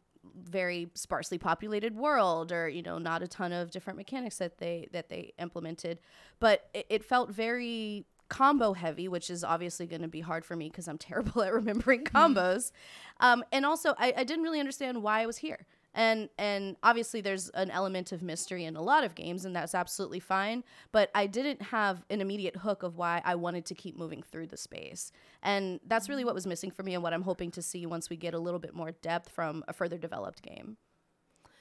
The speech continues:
Speaker 2: Yeah, no, I think what you said, you know, echoes true to how, how I felt about it as well. And we're looking at a little bit of combat here, um, you know, uh, on the YouTube channel. Um,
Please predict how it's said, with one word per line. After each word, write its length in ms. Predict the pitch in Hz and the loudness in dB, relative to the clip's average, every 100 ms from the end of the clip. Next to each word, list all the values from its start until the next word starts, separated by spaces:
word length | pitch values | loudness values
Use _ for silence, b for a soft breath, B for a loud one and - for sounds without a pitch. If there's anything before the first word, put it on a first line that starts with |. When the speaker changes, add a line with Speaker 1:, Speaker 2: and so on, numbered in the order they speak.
| b b b b b _ | b b b b b _
Speaker 2:
Yeah, 160 | 415 466 | 4 6
no, 80 | 381 | 8
I 100 | 339 | 8
think 320 | 339 440 427 - - 320 | 6 -2 -6 -10 -14 -2
what 200 | 302 247 | 2 2
you 140 | 294 | 2
said, 540 | - 285 233 233 254 226 226 - | 4 8 10 8 4 -2 -6 -2
you 120 | 247 | 2
know, 120 | 240 - | 4 4
echoes 320 | 226 240 - | 4 2 -2
true 200 | - 220 | -2 2
to 100 | 208 | 4
how, 280 | 202 196 - | 6 6 6
how 220 | - 202 | 4 4
I 180 | 180 185 | 8 6
felt 360 | - 185 175 - | 6 2 2 0
about 320 | 196 180 175 | 2 6 6
it 80 | 165 | 4
as 160 | 180 | 0
well. 320 | 175 165 165 175 | 4 6 6 4
And 80 | |
we're 140 | 185 202 | 0 -2
looking 240 | 214 254 | 0 0
at 100 | 202 | 0
a 20 | |
little 260 | 185 185 170 | 0 0 2
bit 120 | 175 | 0
of 100 | 165 | -2
combat 460 | - 170 165 156 - | -2 0 4 4 4
here, 440 | 185 165 156 156 - | 0 0 0 0 0
um, 260 | 160 135 | 0 -2
you 80 | 175 | -4
know, 120 | 160 | 0
uh, 240 | 139 156 - _ _ | 2 0 -2 _ _
on 140 | 180 170 | -4 -2
the 220 | 170 175 | -2 -4
YouTube 180 | - 180 | -4 -8
channel. 480 | 196 165 160 156 B B B B - | -4 -2 0 -2 B B B B 0
Um, 260 | 196 165 | 0 0